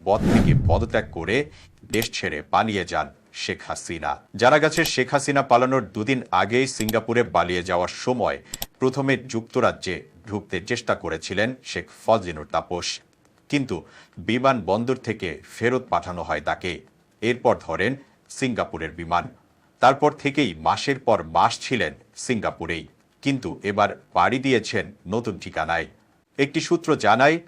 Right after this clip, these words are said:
কয়েকদিন আগেই যুক্তরাজ্যে পাড়ি জমিয়েছেন শেখ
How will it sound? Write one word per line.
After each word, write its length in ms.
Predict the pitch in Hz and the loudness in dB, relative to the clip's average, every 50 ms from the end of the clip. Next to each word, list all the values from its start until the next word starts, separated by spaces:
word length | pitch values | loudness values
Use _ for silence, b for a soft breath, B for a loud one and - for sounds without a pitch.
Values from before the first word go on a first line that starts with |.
| _ _ - | _ _ 2
কয়েকদিন 440 | - 123 139 147 139 107 107 98 | 4 6 6 6 4 0 -4 -4
আগেই 460 | 90 87 92 95 101 135 160 165 160 160 _ _ - | -2 -2 -2 0 0 0 0 0 -4 -10 _ _ -6
যুক্তরাজ্যে 760 | 143 139 139 - - 98 90 87 92 - - 120 139 160 - _ _ _ _ _ | -6 -6 -6 -6 -2 0 0 0 -2 -2 0 0 0 0 -2 _ _ _ _ _
পাড়ি 220 | - 117 127 135 127 | 4 4 6 4 2
জমিয়েছেন 600 | 104 104 95 90 87 90 92 - - 135 151 175 - - _ | -2 -4 -4 -4 -4 -6 -6 -2 -2 -2 -2 -2 -8 -14 _
শেখ 260 | - - - 107 98 | -10 -2 -2 -2 -2